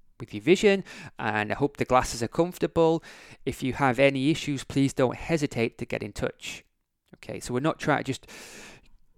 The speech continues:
do a one and done sale, and once they've bought, we, we forget about them. We, we're doing an aftercare service. We're staying in touch. We're making sure the product th-, that they bought, they're a hundred and ten percent happy with. Okay. And then we don't stop there.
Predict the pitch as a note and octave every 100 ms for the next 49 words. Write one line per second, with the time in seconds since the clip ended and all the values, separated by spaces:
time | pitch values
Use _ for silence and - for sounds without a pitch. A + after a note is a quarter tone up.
0 | _ _ _ - C#3+ C3+ C3+ E3+ D#3+ D3
1 | C3+ - A#2 A#2 A2+ - A2+ A2+ A2 D3+
2 | D#3 - B2 B2+ A#2 A#2+ B2 A#2 - A2+
3 | - C3 A#2 A2 G#2+ G2+ G#2+ A#2+ - C3
4 | - _ C3+ B2+ B2 C#3 B2+ B2 - C3+
5 | C3 - C3+ - G#2+ - A2+ - A#2 -
6 | C3+ B2 A#2+ A#2+ A2+ - A#2 B2 - -
7 | A#2+ A2 - C3 B2+ - - C3+ _ _
8 | _ B2 - A2 - A2 G#2+ A#2 A#2+ A2+
9 | G2+ B2+ B2 A#2 - G#2+ G#2+ - G#2+ -
10 | - D3 A#2+ - - _ - _ _ _
11 | _ _ _ _ - - - - - -
12 | - - - - C#3 C3+ E3 A#3 C3+ A2+
13 | B2+ G3+ G3+ - - - G#2 G2 C#3